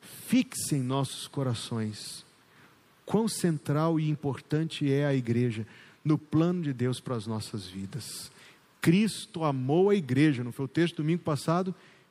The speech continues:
Cristo amou a igreja e a si mesmo se entregou por ela. É assim que Jesus quer que a gente siga, juntos, unidos, reunindo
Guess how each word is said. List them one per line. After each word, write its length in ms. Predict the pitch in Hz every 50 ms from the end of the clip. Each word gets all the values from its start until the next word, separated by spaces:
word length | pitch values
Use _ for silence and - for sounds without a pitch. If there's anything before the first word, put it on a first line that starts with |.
| _ -
Cristo 600 | - 156 151 170 185 214 208 - - - - 185
amou 540 | 170 151 139 131 131 143 160 185 208 214 214
a 60 | 208
igreja 840 | 208 185 160 127 117 131 131 147 151 143 131 117 101 107 117 117 110 - - - - - - -
e 120 | 123 135
a 60 | 135
si 260 | 131 - - - 139 131
mesmo 520 | 117 110 120 131 143 143 127 127 139 135
se 220 | 123 - - -
entregou 580 | 139 131 - - 131 123 107 95 104 113 117 117
por 280 | 113 - - 110 101 95
ela. 420 | 95 92 90 92 101 101 92 - _ - - - - - - - - -
É 60 | 139
assim 320 | 131 127 - - 160 156
que 120 | 151 - 143
Jesus 460 | 120 123 131 120 107 123 131 123 -
quer 240 | - - 131 120 120
que 100 | - 127
a 60 | 113
gente 280 | 101 117 117 - -
siga, 500 | 113 - - - 110 101 95 - - 104 - - - - - - _ _ _ _
juntos, 840 | - 110 101 95 127 127 120 107 - - - - - - - - - - _ _ _ _ _ -
unidos, 800 | 147 135 139 139 135 135 135 131 110 - 180 160 - - - - _ _ _ _ -
reunindo 880 | 117 110 117 151 170 175 160 151 151 156 170 170 156 135 113 117 98